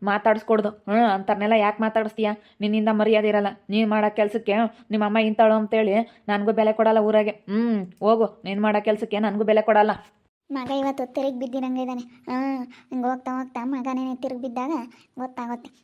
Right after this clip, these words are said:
Speaker 2: ಹ್ಮ್, ಏನೋ ಅವ್ರ ಅಮ್ಮಗೆ ತಲೆ ಹಿಡಿ ಅಂತ ಕೆಲ್ಸ ಮಾಡ್ತಿದ್ದ. ಹ್ಮ್, ಇವತ್ತು ತಿರುಗಿ ಬಿದ್ದವೆ. ಸರಿಯಾಗಿ ಇವಾಗ ಆಗುತ್ತಾಳೆ. ಹ್ಮ್, ಸರಿಯಾಗಿ ಗೊತ್ತಾಗುತ್ತೆ ಇವಾಗ. ಇವಳಿಂದಾನೇ ಮತ್ತೆ ಎಲ್ಲ ತಲೆ ಕೆಡ್ಸ್ಕೊಂಡು ಹಾಳಾಗೋಗಿರೋದು.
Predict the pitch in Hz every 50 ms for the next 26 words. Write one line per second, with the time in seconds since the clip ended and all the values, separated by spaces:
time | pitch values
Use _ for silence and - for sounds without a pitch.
0 | _ 247 254 254 262 262 247 233 226 226 226 - 247 262 262 269 254 247 240 254
1 | 269 269 240 262 262 269 262 262 269 269 262 262 262 254 254 262 262 - 262 254
2 | - 285 254 254 254 247 247 269 254 233 254 - _ _ - 233 240 254 262 262
3 | 247 240 226 226 - - - _ _ - 254 240 247 247 254 262 254 262 247 240
4 | 254 240 254 247 247 233 240 - - _ _ _ _ 262 247 233 233 240 247 240
5 | 247 226 233 220 226 220 233 226 226 226 - - 220 214 214 - _ _ _ -
6 | 233 233 226 233 226 226 214 202 196 202 202 _ _ _ _ _ _ 247 220 214
7 | 214 202 208 226 220 - - 220 214 214 - - 196 208 202 202 - - _ _
8 | _ _ _ 277 285 294 311 320 311 302 302 294 294 294 285 294 285 294 277 269
9 | 254 247 254 254 262 254 247 247 247 247 247 - - 254 240 240 226 226 226 226
10 | 233 233 240 240 233 226 220